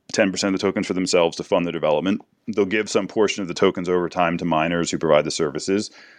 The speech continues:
The applications built on top of it, those people will just buy tokens or be granted tokens or whatever.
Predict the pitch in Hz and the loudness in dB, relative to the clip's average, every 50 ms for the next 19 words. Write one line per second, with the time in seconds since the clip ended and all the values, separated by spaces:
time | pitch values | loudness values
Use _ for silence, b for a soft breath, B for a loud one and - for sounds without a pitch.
0 | B B B - - 92 98 95 92 92 92 92 90 - _ _ _ _ - - | B B B -16 -8 -4 -2 0 2 2 0 0 -2 -6 _ _ _ _ -6 0
1 | 110 117 113 110 104 - 123 110 107 - - 104 95 87 - 107 101 95 - 98 | 2 2 2 0 -2 -2 0 0 0 0 -2 -8 -8 -2 0 0 0 2 0 -4
2 | 90 - - 135 123 - 127 98 98 95 98 95 104 101 95 - - 104 - 98 | -4 0 2 2 2 2 0 -2 0 -2 -2 0 -2 -2 -2 0 -4 -4 -2 0
3 | 92 92 85 80 80 - - 92 87 87 90 - - 101 90 87 - 98 90 87 | 0 0 0 -2 -4 -4 -2 -2 0 0 0 -2 -2 -4 -4 -2 -2 -2 -2 0
4 | 90 82 85 78 78 78 73 - 85 80 - - 90 85 82 - 92 80 - 104 | -2 -2 -2 -2 -2 -4 -4 -6 -8 -6 -2 0 2 2 2 0 -4 -4 2 2
5 | 92 90 - 92 82 80 78 82 78 85 98 101 92 85 80 78 | 2 2 2 -2 -4 -2 -2 -2 0 4 4 4 4 4 0 -2